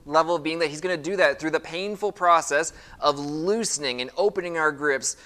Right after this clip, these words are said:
of our attachments on the things in our lives that we think give us meaning and are meaningful so that we can try, find true meaning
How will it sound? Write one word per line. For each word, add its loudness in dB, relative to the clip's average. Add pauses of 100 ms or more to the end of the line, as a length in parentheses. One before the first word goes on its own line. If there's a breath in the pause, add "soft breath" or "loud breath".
(220 loud breath)
of 6
our 4
attachments 2
on 0
the 0
things -4
in -4
our 4
lives 2
that -4
we -6
think -6
give -2
us -2
meaning -6
and -4
are 2
meaningful -4 (280 loud breath)
so 0
that 4
we -2
can -8
try, -2
find 2
true -8
meaning -8